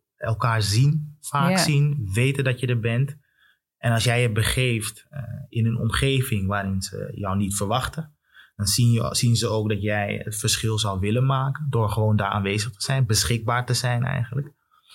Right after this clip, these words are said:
Speaker 1: Dus dat is iets waar we in het pact heel erg mee bezig zijn. Ehm, de buurteams uitnodigen,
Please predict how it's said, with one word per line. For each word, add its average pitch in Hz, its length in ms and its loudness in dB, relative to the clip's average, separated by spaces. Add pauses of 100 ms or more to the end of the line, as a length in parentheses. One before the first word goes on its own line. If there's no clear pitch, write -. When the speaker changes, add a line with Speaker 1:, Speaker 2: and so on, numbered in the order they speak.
(360)
Speaker 1:
Dus 107 160 0
dat - 200 2
is 127 140 2
iets 117 180 0
waar 110 260 2
we 110 80 4
in 107 80 4
het 101 160 0
pact 107 240 -2
heel 107 120 2
erg 101 100 0
mee 107 140 2
bezig 101 360 0
zijn. 104 500 -2
Ehm, 98 280 -6 (800)
de - 120 -4
buurteams 113 540 2
uitnodigen, 117 960 2